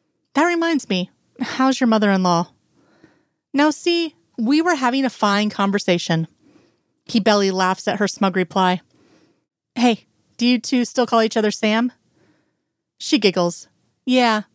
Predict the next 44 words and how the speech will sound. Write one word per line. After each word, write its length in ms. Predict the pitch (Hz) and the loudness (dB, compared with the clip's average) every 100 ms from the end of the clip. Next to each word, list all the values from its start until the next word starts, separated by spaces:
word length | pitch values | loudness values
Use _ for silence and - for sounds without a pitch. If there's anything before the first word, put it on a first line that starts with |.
| _ _ _ | _ _ _
not 260 | 240 254 262 | 0 0 0
so 100 | 233 | 0
much 160 | 208 196 | 0 0
at 100 | 190 | 0
work 180 | 180 | 0
anymore. 400 | 185 175 180 180 - - - - - | 0 0 0 -2 -6 -20 -20 -20 -8
It 100 | 277 | 0
was 140 | 262 - | 0 2
driving 320 | 214 190 190 | 0 0 -2
Captain 340 | 190 - 185 | -4 -2 -2
Lipschitz 420 | 185 - 185 - | -2 -4 -6 -8
crazy." 480 | - 196 185 190 185 - _ _ _ _ _ | -4 0 0 0 -2 -4 _ _ _ _ _
At 140 | 214 190 | -2 0
this 180 | 208 - | 0 2
moment, 280 | 196 202 | 0 0
her 80 | 190 | -2
pager 300 | - 202 190 | 0 0 0
sounds. 560 | - 190 185 185 - - _ _ _ _ _ | -2 0 0 -4 -8 -16 _ _ _ _ _
"Shoot, 440 | - 226 208 - _ _ | -4 -2 -2 -6 _ _
I 80 | 220 | 0
better 140 | 208 | 2
get 160 | 196 202 | 0 0
back. 320 | 185 185 - _ _ - - - - | 0 -2 -6 _ _ -20 -20 -20 -2
Briefing 360 | 254 262 277 226 | 0 2 2 2
on 140 | 214 | 0
this 160 | 208 - | 0 -2
insane 380 | 202 - 202 196 | -2 0 -2 0
case." 440 | 196 180 - - _ _ _ _ _ _ _ _ - | 0 0 -4 -14 _ _ _ _ _ _ _ _ -2
"You'll 220 | 196 202 | 0 0
solve 260 | - 220 | 0 0
that 200 | 220 220 | 0 0
too. 280 | - 196 185 - _ _ _ | 0 0 0 -6 _ _ _
I 100 | 196 | -2
see 240 | 202 226 208 | 0 0 0
it 40 | |
in 80 | 202 | 2
your 140 | 202 | 0
eyes. 420 | 196 185 185 - - _ - - _ - | 2 2 0 -4 -16 _ -20 -20 _ -6
I 100 | 269 | -4
see 200 | - 254 | 0 0
it 40 | 240 | 2
in 80 | |
your 120 | 220 202 | 0 0
walk 420 | 208 220 240 | 2 0 -2